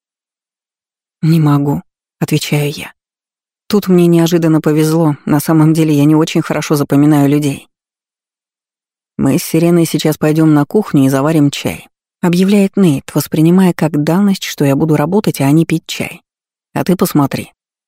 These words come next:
Попробуй не обращать внимания на сами лица и сравнивать только всё остальное». Я годами сравнивал лица, и это не сработало. «Это будет очень трудно»,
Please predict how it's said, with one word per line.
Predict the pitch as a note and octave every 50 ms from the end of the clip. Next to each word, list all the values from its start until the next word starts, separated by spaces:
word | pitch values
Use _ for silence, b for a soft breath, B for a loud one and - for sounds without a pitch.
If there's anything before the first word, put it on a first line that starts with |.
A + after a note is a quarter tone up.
| _ _ _ _ _ _ _ _ _ _ _
Попробуй | - E3 D3 - - G3 A3 G#3+ G#3 F#3
не | F3+ E3+ E3+
обращать | E3+ E3 D#3+ F3+ F3 - - F#3 E3 -
внимания | D3+ C#3+ C#3+ D#3 F3 F#3 E3+ D#3
на | D3 D3 C#3+
сами | - - D#3 D3+ D#3
лица | D#3 E3 E3+ C#3+ - - - - - - - _ _ _ _
и | - D3
сравнивать | C#3 - E3+ F3 F#3 F3+ D#3 C3+ C3 C3
только | - D3+ D3 - - C3+
всё | - - E3
остальное». | D3+ C#3 - - D3 C#3+ C#3+ C#3 B2+ A#2 - - - _ _ _ _ _ _ _ -
Я | D3 C3+ C#3+ D3+
годами | D#3 E3+ E3+ F3+ F#3+ F3 D#3
сравнивал | C#3+ - D#3+ D#3 D#3 D#3+ D#3 D3 D3+ D3
лица, | C#3+ C3+ C#3 F3+ G3 - - -
и | C3+ C3 B2+ C3 B2
это | - D3 C#3+ - C#3+
не | C#3+ D3+
сработало. | D3 - - D3+ D3 E3 E3+ D3+ - A2 E2+ - - _ _ _ _ _ _ _ _ _ _ _ _ _ _ _ _ _ _ _ _ _ _ _ _ _ _ _ _ -
«Это | - E3+ D#3 - D#3
будет | D3+ D#3+ D3+ - - -
очень | E3+ D#3+ - - E3+ E3+
трудно», | - - F3 D3+ C#3+ C3+ C#3 D3+